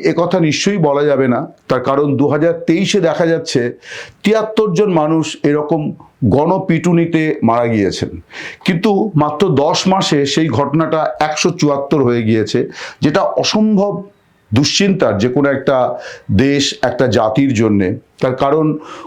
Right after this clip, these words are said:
কোনো একটা দেশে যদি বিচার ব্যবস্থা এই রকম জায়গায় চলে যায়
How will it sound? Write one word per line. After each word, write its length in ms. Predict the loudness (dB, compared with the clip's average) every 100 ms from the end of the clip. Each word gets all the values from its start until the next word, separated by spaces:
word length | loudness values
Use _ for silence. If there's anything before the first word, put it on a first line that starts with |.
| -2
কোনো 160 | 0 0
একটা 240 | 0 0
দেশে 280 | 2 2 2
যদি 280 | 2 2 2 2
বিচার 360 | 2 2 2 0 0
ব্যবস্থা 520 | 2 2 -2 -2 -2 0 -4 0
এই 140 | 2
রকম 280 | 2 2 0 0
জায়গায় 400 | 0 0 0 0
চলে 220 | 0 0
যায় 240 | 0 0